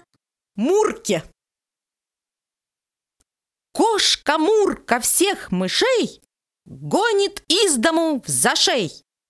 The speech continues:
Скалит зубы, как тигрица, но чуть-чуть собак боится. Ну вот,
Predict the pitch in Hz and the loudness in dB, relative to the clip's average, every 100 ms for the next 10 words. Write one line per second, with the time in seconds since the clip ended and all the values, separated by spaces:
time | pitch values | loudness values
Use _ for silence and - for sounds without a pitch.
0 | _ _ _ _ _ - - - 392 359 | _ _ _ _ _ -4 -2 0 2 2
1 | 294 240 214 269 392 269 294 330 339 - | 0 0 0 0 0 -2 0 -2 -2 -6
2 | - 269 277 311 339 - - 160 - _ | -6 -2 0 2 0 0 -2 -2 -6 _
3 | _ _ _ _ _ 220 339 - 427 - | _ _ _ _ _ -2 0 2 2 2
4 | 494 466 - _ _ _ _ _ _ - | 2 0 -6 _ _ _ _ _ _ -2
5 | 453 466 359 - 160 185 185 123 - - | 0 2 0 0 -4 -2 -2 -6 -8 -6
6 | - 1077 1077 1077 1077 640 659 679 605 523 | 0 2 4 4 4 2 0 0 -4 -10
7 | 480 - - _ _ _ _ _ _ _ | -12 -18 -20 _ _ _ _ _ _ _
8 | _ _ 220 247 311 269 254 269 285 | _ _ -2 0 0 0 0 -2 -4